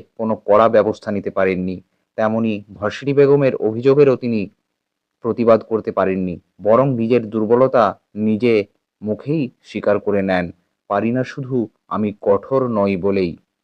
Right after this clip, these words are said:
আবেগপ্রবণতা। সিরাজ আবেগপ্রবণ বলেই যারা ষড়যন্ত্রকারী, তাদের কাছে তিনি অপরাধ স্বীকার করে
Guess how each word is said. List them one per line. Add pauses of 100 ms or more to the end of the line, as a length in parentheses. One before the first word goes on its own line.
(800)
আবেগপ্রবণতা। (1120)
সিরাজ (240)
আবেগপ্রবণ
বলেই (380)
যারা
ষড়যন্ত্রকারী, (540)
তাদের
কাছে (300)
তিনি (140)
অপরাধ
স্বীকার
করে